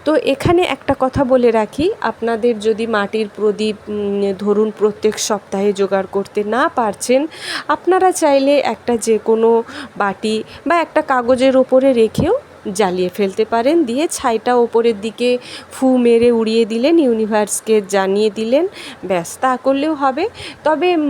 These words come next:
মেঝেতে ছাইটা পড়ে যাবে কাগজে পোড়ালে, সেই কারণেই বলা, মাটির প্রদীপে রেখে কর্পূর দিয়ে জ্বালাতে। ছোট্ট এই একটি কাজ আপনারা বুধবার দিন সকালবেলায় করতে পারেন,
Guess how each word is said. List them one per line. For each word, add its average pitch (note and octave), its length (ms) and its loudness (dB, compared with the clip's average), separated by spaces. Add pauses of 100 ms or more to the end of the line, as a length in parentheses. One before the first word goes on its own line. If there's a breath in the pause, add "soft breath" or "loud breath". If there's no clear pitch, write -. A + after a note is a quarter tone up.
(280)
মেঝেতে D4+ 540 2
ছাইটা C#4 480 -2
পড়ে B3+ 300 2
যাবে A#3+ 320 0
কাগজে A3 460 2
পোড়ালে, G#3+ 500 0
সেই G#3 260 0
কারণেই G3 500 0
বলা, C4+ 360 0
মাটির G#3+ 400 -4
প্রদীপে G#3 420 -4
রেখে G3 300 -4
কর্পূর F#3+ 500 -4
দিয়ে G3+ 200 -4
জ্বালাতে। F#3+ 540 -4 (1200 loud breath)
ছোট্ট - 320 0
এই E4+ 240 4
একটি C#4 260 0
কাজ C4 460 -2 (160)
আপনারা G3+ 440 -4
বুধবার G3+ 500 -2 (100)
দিন G#3 240 -2 (460 loud breath)
সকালবেলায় G#3 800 0
করতে A3+ 380 0
পারেন, A#3 440 0